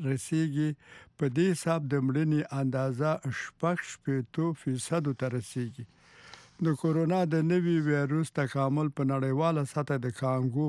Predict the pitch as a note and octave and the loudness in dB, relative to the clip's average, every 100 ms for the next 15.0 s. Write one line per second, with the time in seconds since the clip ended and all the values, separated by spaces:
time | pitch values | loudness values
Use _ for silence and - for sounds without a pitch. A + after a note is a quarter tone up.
0 | C3+ C3 B2 A#2+ A#2+ C3 A#2+ D#3 C3 B2+ | -2 -2 0 -2 -2 -4 -2 -4 -2 0
1 | A#2+ B2+ A#2+ C#3+ E3+ - E3+ D#3 - - | 0 0 2 0 -2 -2 -2 -2 -8 -20
2 | - - C#3 C3+ B2 B2 B2+ D3 E3 C#3+ | -16 -2 2 2 2 0 2 2 2 2
3 | C3 C3 - B2+ C#3 D#3+ - C3 A#2 D3+ | 0 0 -2 -2 -2 -4 -4 -4 0 0
4 | D3+ C3 C3 B2 A2+ D3 D#3 E3+ - C#3 | 0 0 0 0 -2 -2 -2 -8 -4 -2
5 | B2+ A2+ C3 A#2+ C3 - _ _ _ _ | 0 0 0 -2 -10 -14 _ _ _ _
6 | _ _ D3 D#3 E3+ - C3+ A2 - - | _ _ 2 4 4 2 -2 -2 -8 -20
7 | _ D3 C#3 C3+ - - E3 E3 - C3+ | _ 0 2 0 -4 -4 0 0 0 -2
8 | B2 C#3 C3 C#3 D#3+ D3 D#3 C#3 C3+ B2 | -2 -2 0 2 0 0 -2 0 -2 0
9 | D#3+ C#3+ C3 B2+ B2+ D3 D#3 - - D3 | 0 0 0 0 2 0 -2 -6 -4 0
10 | C#3+ D3 - C3+ B2+ C3+ C#3 E3+ F3 - | 0 -2 -2 -4 0 0 2 2 2 0
11 | C#3+ C3 A#2+ A#2 - D3+ D3+ - C3 - | 0 0 0 -4 -2 -2 -2 -2 -6 -2
12 | C3+ D#3 C#3 B2+ B2+ - C#3+ B2+ - C3+ | -2 -2 -2 -2 -2 -2 -4 -4 -2 -2
13 | B2+ A#2 C3 - _ _ - - - - | -2 -4 -8 -12 _ _ -20 -20 -20 -4
14 | C#3+ C#3+ A#2 - D#3+ F3 E3+ D#3 E3 D#3+ | 0 0 0 -2 2 4 4 2 2 2